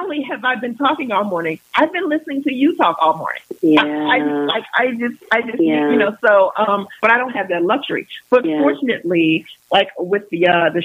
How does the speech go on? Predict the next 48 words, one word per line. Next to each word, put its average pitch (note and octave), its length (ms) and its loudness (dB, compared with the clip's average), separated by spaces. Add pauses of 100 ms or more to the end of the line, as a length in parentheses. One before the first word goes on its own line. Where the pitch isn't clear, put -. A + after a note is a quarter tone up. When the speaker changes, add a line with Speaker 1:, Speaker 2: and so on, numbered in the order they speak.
(100)
Speaker 1:
showrunner, F3+ 600 2
and E3 100 -2
the E3 60 -4
showrunner F3 500 2
is E3 60 -10
the - 80 -10
person F#3 280 0
who E3 120 4
is E3 80 0
basically E3+ 320 4
the E3 80 2
boss C#3+ 320 -2 (100)
of E3+ 80 -12
the E3 80 -12
show, F3+ 560 -2 (500)
recognizes G#3 840 0
that E3 240 0
and G3 160 2
recognizes G#3 580 -2
that F3+ 200 2
it G3+ 180 0
can G#3+ 160 0
be F#3+ 120 2
a F3+ 80 4
lot. D#3 260 2 (280)
So G3 120 2
he G#3+ 280 -2
typically F3 680 2 (200)
will G3 180 6
give F#3+ 260 2
us E3+ 280 2 (280)
a G#3+ 60 4
break G#3+ 300 2
at C#4 100 -4
the G3+ 80 -2
top - 260 -4
of F3+ 120 -2
every E3 320 0
hour, D3+ 500 -2 (280)
Speaker 2:
Okay. F3 160 4
Speaker 1:
and E3 580 2
he'll, F#3+ 260 4 (200)
and F3 360 2
then F#3 260 0
we F#3+ 100 -4
get, - 280 -4
like, E3 200 0
an E3+ 180 -4